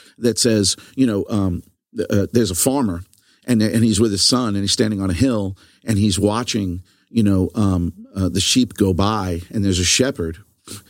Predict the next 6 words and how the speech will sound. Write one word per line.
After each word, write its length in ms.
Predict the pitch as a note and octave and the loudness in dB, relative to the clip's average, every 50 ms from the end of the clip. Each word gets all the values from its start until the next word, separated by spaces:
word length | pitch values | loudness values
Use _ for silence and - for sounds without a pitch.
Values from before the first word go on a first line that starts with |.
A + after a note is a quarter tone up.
| _ _ _ _ _ | _ _ _ _ _
and 120 | - - F#2 | -4 -2 2
he's 220 | E2 A2 G#2+ E2+ G2 | 2 2 2 2 2
like, 340 | G2+ G2 A2 F#2+ - - _ - _ _ _ _ - - | 2 2 0 0 -2 -10 _ -20 _ _ _ _ -8 -2
"Hey, 400 | B2+ F3 F#3 E3+ C3 G2+ E2+ - _ _ A2 | -2 0 0 0 0 -2 -4 -8 _ _ -6
Dad, 360 | - C#3+ E3 F3 D#3 A#2 F#2+ | -4 -2 0 0 0 0 -2
why, 920 | F#2 F#2 G#2+ B2 C3+ D3+ F3 G3+ G#3 G3+ E3 B2+ A2 F#2 F2+ F2 G2 F2 | -2 0 0 0 0 0 0 2 2 4 4 2 2 2 0 -2 -4 -8